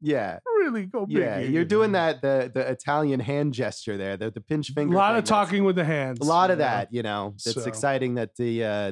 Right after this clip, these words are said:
Speaker 1: the Italian hand gesture emoji has been recently announced.
Speaker 2: Wow, that is
Speaker 1: That's
Speaker 2: exciting.
Speaker 1: gonna really, you know, I think that that's what'll help this film be rediscovered.
Speaker 2: How about, I thought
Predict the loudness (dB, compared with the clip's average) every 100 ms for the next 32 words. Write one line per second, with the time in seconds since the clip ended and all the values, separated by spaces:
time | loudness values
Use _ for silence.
0 | -6 -6 -6 -6 -10 -6 -4 -2 -4 -4
1 | -4 -4 -6 -4 -6 -4 -2 -4 -4 -10
2 | -10 _ _ _ -8 -8 -8 -8 -6 -6
3 | -8 -8 -8 -8 -10 -12 -16 -10 0 0
4 | 2 2 2 2 0 0 0 0 -2 -4
5 | -2 -2 -2 -4 -6 -6 -6 -6 -10 _
6 | -10 -6 -6 -2 -4 -2 -4 -2 -4 -4
7 | -4 -8 -12 _ -8 -6 -8 -6 -6 -6
8 | -6 -8 -10 -8 -10 -10 -10 -4 -2 0
9 | 2 2 0 -2 -4 -4 -2 -2 0 0